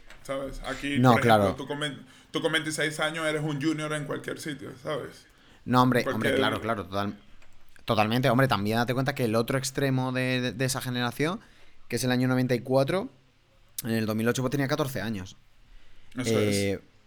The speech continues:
Speaker 2: al final es generalizar, pf,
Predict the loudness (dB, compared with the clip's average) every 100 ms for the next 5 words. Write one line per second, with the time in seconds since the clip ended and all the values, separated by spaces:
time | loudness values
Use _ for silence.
0 | -16 -10 -6 -4 -2 0 0 -2 -2 -2
1 | -2 -4 -4 -2 0 2 2 -2 -8 -16
2 | -14